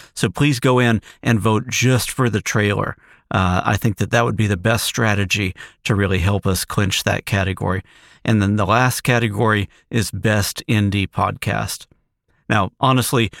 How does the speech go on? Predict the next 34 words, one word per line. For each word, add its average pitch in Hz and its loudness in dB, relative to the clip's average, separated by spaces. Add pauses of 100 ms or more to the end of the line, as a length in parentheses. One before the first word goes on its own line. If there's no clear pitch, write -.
(120)
winning 127 2
any 139 4
one 120 4
of 113 0
these 107 -2
categories 101 -2
would 101 -2
be 98 -2
fantastic 101 -2
for 98 -4
us, 92 -4
but - -4
if - -4
you 113 -6 (120)
only 139 4
have 117 2
time 107 0
for 101 -4
one, 95 0 (440)
please 110 0
go 104 2
vote 101 0
for 98 0
us 92 -2
in 95 2
Most 101 0
Innovative 98 0
Audio 92 0
Experience, - -4 (460)
because 92 0
that's 120 0
really 101 2
the 95 0
heart 98 -2